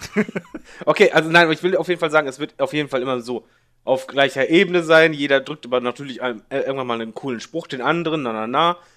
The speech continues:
Ma-, man zeigt aber immer auch einen gewissen Respekt gegenüber den anderen. Also Cena hat ja Reigns gegenüber mehr Respekt gezeigt als The Miz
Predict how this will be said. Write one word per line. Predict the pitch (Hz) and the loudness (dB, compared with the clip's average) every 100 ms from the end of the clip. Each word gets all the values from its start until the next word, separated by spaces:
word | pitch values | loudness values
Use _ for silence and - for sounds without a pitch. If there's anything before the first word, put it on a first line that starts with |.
| _ | _
Ma-, | 104 110 | -16 -14
man | 120 127 | -10 -8
zeigt | - 147 | -4 -6
aber | 120 123 | -6 -6
immer | 170 175 | 0 2
auch | 139 | 2
einen | 131 - | -2 -10
gewissen | 143 156 127 | -12 -10 -10
Respekt | 117 - - 143 - | -10 -10 -6 -6 -4
gegenüber | - 165 151 | -6 -4 -2
den | 143 127 | -4 -4
anderen. | 143 156 147 170 170 | -6 -4 -6 -6 -8
Also | 110 110 | -10 -10
Cena | 107 - 180 139 | -16 -10 -2 -2
hat | 135 | 0
ja | 123 110 - | -4 -4 -14
Reigns | 113 120 135 | -6 -4 -4
gegenüber | 131 127 123 | -6 -6 -4
mehr | 120 127 | -2 -4
Respekt | 120 127 - | -4 -14 -16
gezeigt | - 127 | -6 -6
als | 104 113 | -6 -12
The | 110 | -12
Miz | 135 - | -14 -14